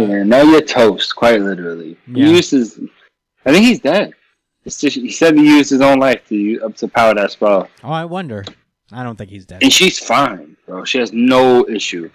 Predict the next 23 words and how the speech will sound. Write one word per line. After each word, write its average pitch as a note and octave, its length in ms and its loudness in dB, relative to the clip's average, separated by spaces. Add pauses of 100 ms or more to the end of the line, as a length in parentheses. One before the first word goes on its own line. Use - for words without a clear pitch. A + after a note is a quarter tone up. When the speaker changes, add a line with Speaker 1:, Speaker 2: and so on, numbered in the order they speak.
(100)
Speaker 2:
Yeah, C3+ 200 -8
she's, D3+ 380 -14 (360)
she's F3+ 260 -10
Bleach G3 460 -10
villain D#3+ 440 -8
happy B2+ 560 -14 (260)
that A2 160 -16 (340)
that A#2 180 -14
didn't A2+ 220 -12
work G#2+ 220 -14
out G#2 260 -16
the A2+ 80 -16
way G#2+ 140 -14
he A2+ 100 -14
wanted G#2 320 -18
it G#2 140 -20
to. G#2 220 -18 (540)
Uh, G#2 300 -20 (720)
meanwhile, F#3+ 460 -6
U-, D3+ 340 -12
Undine E3+ 360 -8
is A#2+ 120 -12
like, A#2 200 -14